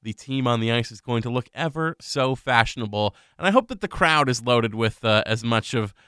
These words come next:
that ninety-four swag as we can possibly bust out of the closets. I'm sure a good many people have at least a t-shirt in that style. It would be nice if, uh, it wasn't blue jerseys filling up the seats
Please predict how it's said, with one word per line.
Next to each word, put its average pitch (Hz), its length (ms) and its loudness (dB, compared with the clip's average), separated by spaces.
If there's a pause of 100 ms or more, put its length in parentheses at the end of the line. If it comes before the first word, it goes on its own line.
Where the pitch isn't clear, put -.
(140)
that 117 200 0
ninety-four 117 760 2
swag 113 440 2
as 104 140 -4
we 113 100 -6
can 107 160 -8
possibly 110 480 -2
bust 107 340 -2
out 110 160 2
of 104 60 -6
the 101 80 -6
closets. 98 560 0
I'm 113 100 -6
sure 156 300 0 (300)
a 131 80 -2
good 139 260 -2
many 135 160 2
people 120 280 -2
have 120 280 2
at 123 200 -2
least 147 260 -4
a 120 160 -6
t-shirt 113 640 -8
in 98 180 -2
that 90 220 -2
style. 104 400 2
It 120 60 2
would 131 120 -2
be 147 100 -2
nice 135 460 0 (260)
if, 113 320 -4
uh, 117 220 4
it 120 140 0
wasn't 123 440 2
blue 131 280 6
jerseys 117 540 2
filling 120 280 0
up 110 140 0
the 110 80 -14
seats 113 440 0